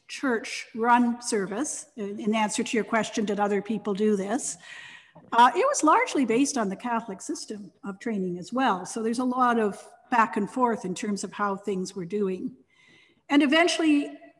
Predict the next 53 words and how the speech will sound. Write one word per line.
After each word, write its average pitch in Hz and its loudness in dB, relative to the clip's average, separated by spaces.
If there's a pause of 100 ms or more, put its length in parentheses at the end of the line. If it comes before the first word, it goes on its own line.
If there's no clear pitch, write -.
(160)
Florence 254 0
completed 277 2
the 247 -6
program. 214 -2 (240)
She - -6
did 240 2
the 277 -2
practical 254 0
work, 262 -2
she - -6
did 233 0
the 269 -2
dirty 254 0
work, 254 -2
and 240 2
I'm 220 0
gonna 254 4
call 240 4
it 220 -2
dirty 202 2
work 196 -2 (400)
'cause 208 -2
there 208 2
was 214 0
a 196 -4
lot 202 2
of 208 0
dirty 190 0
work 185 -6
associated 185 -6
with 190 -8
nursing. 185 -8 (440)
She 254 2
did 254 4
it 233 6
all. 196 6
She 226 -2
learned 208 2
what 226 -2
was 214 -2
necessary, 196 -4
and 208 -2
she 311 -2
had 403 0
her 294 0
own 262 4
ideas 202 2
from 214 -4
her 202 -2
large 220 0
and 202 -2
diverse 190 -2
education. 190 -6